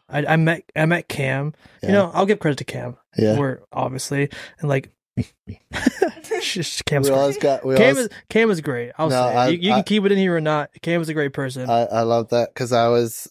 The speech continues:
Speaker 2: at the end of the day, the exes are always, if,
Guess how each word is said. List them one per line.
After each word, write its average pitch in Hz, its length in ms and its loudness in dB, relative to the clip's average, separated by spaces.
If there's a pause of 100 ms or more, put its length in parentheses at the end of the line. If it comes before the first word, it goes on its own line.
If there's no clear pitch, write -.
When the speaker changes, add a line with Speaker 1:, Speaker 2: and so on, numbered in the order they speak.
Speaker 2:
at 117 160 -2
the 117 120 -2
end 113 100 -2
of 110 80 -2
the 110 60 -4
day, 113 360 2
the 107 300 -2
exes 110 540 -6
are 104 180 -4
always, 107 520 0
if, 110 220 -6